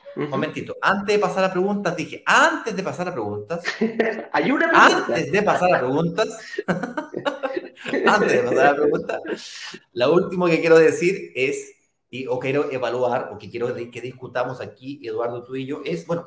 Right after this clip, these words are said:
Speaker 2: ¿cómo
Speaker 1: Ujú.
Speaker 2: me afecta mi estrategia de inversión al colocar menos pie? ¿Y cómo me afecta al colocar más pie? ¿Menos o más pie?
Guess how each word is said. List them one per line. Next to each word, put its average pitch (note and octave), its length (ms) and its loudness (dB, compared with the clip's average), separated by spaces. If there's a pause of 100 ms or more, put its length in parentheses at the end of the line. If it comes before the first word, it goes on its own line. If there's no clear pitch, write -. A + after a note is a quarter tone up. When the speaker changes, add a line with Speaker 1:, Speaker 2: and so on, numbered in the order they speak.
(100)
Speaker 2:
¿cómo F#3+ 200 2
Speaker 1:
Ujú. A3+ 80 -4
Speaker 2:
me A3 60 0
afecta G3 380 -4
mi F3 100 -6
estrategia E3 440 -8
de E3 60 -8
inversión E3+ 500 -8
al A#2+ 160 -8
colocar B2 340 -4
menos F3 300 -6
pie? B3 240 -6 (260)
¿Y E3+ 120 -12
cómo G#3 240 0
me G#3+ 100 0
afecta G#3 340 -2
al G#3 80 -2
colocar G3+ 300 0
más G#3 200 0
pie? G3 260 -4
¿Menos B3 340 4
o G#3+ 60 2
más - 200 0
pie? B2+ 340 -6